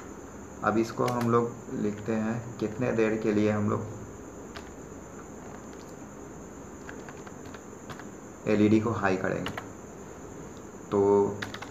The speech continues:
हम लोग इस्तेमाल करेंगे delay function, delay वन थाउजेंड,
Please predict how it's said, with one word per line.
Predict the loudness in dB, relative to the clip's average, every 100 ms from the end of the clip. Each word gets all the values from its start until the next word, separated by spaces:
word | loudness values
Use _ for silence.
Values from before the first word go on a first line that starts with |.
| -8 -8 -8 -10 -12 -14 -6 0
हम | 4
लोग | 6 4 0
इस्तेमाल | -2 0 4 6 6
करेंगे | 6 4 4 4
delay | 6 6 6
function, | 4 0 0 -2 -2 -6 -12 -10 0
delay | 2 4 4
वन | 2 0
थाउजेंड, | 0 -2 0 0 -2